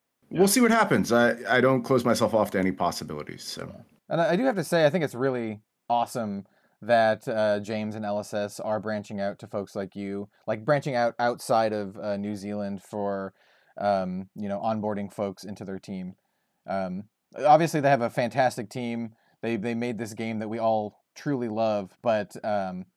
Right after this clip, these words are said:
Speaker 2: I think it's good to, to broaden horizons, to make the game, uh, the best it could possibly be. So, um, I think it's really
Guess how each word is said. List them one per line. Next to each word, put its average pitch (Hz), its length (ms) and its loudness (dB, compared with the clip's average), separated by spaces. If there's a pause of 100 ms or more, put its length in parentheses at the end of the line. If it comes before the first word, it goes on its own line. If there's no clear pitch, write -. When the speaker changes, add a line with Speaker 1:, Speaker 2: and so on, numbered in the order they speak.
(140)
Speaker 2:
I 117 80 -4
think 131 160 -4
it's 123 120 -8
good 113 280 -6
to, 101 400 -4
to 120 100 -8
broaden 104 340 0
horizons, 95 840 -6
to - 100 -12
make 101 180 -6
the 107 80 -8
game, 95 520 -8
uh, 95 100 -8 (140)
the 110 180 -8
best 110 360 -2
it 101 80 -10
could 92 120 -14
possibly 87 460 -10
be. 85 300 -14
So, 90 340 -12 (460)
um, 85 300 -14 (200)
I 127 40 -10
think 135 120 -2
it's 113 100 -8
really 104 220 -2